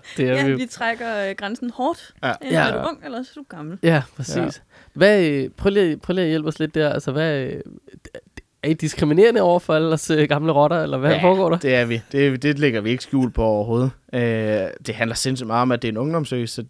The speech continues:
Speaker 3: altså, det skal være billigere, og det skal være federe at komme herud som ung. Det skal være mere attraktivt. Og, og en af vores måder at gøre det på, det er ved at have en prisforskel på, altså,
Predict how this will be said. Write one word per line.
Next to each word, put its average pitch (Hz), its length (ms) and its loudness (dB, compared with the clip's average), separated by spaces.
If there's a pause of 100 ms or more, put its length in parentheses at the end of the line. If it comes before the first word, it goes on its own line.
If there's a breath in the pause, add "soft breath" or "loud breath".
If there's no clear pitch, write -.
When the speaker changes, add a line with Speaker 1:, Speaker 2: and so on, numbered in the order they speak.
(120)
Speaker 3:
altså, 113 220 -6 (100)
det - 80 -8
skal 113 220 -6
være 110 100 -2
billigere, 131 340 -4
og 110 60 -4
det 113 80 -12
skal 117 180 -8
være 117 100 -6
federe 127 360 -2
at 113 80 -2
komme 107 200 -8
herud 135 240 -2
som 117 180 -8
ung. 120 200 -4
Det 107 80 -10
skal 123 160 -4
være 135 100 0
mere 127 180 0
attraktivt. 110 640 -6 (540 soft breath)
Og, 104 140 -2
og 107 120 0 (340)
en 120 160 -6
af 117 80 -4
vores 104 220 -6
måder 127 180 0
at 123 80 -2
gøre 117 140 0
det 123 120 -8
på, 107 160 -4
det 104 160 -8
er 113 100 -4
ved 117 100 -2
at 113 100 0
have 120 100 -4
en 127 60 -6
prisforskel 107 680 -6 (240)
på, 110 380 -6 (340)
altså, 101 260 -12